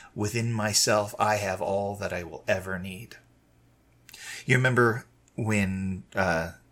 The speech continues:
Jesus called the disciples together for the Last Supper,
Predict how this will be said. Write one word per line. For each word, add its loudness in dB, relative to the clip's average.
Jesus 2
called 4
the 0
disciples 2
together -2
for -6
the -4
Last 2
Supper, 2